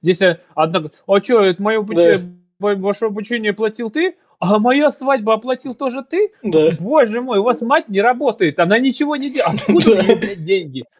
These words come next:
Speaker 2: <laughs> Да.
Speaker 1: Сука, соответственно, как глупый вопрос. На дереве, что ли? Я не знаю, в огороде собирала? Это что,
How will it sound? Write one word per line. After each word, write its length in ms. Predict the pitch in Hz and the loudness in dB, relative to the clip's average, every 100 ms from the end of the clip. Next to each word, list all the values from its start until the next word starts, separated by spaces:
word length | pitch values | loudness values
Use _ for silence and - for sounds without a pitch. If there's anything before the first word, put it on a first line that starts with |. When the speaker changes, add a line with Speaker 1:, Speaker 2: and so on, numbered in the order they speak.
| - | -12
Speaker 2:
<laughs> 100 | - | -8
Да. 220 | 202 180 | -4 -4
Speaker 1:
Сука, 480 | 165 135 208 - 202 - | -4 0 2 2 0 -2
соответственно, 500 | - 440 415 - 196 - 294 - | 2 4 4 2 0 -2 -10 -12
как 300 | 226 208 214 | -6 -6 -4
глупый 360 | 262 302 233 226 | -2 0 2 4
вопрос. 460 | 277 285 302 226 | 4 2 0 0
На 180 | 156 214 | 0 0
дереве, 400 | 214 320 381 247 | 2 0 0 0
что 180 | - 208 | -6 -2
ли? 60 | |
Я 140 | 190 214 | 0 0
не 80 | 220 | -2
знаю, 160 | 220 | -2
в 40 | 214 | -2
огороде 460 | 254 285 294 311 - | 0 0 0 -4 -8
собирала? 520 | 240 220 208 170 139 | -8 -6 -4 -4 -6
Это 160 | 156 175 | -12 -20
что, 160 | - | -20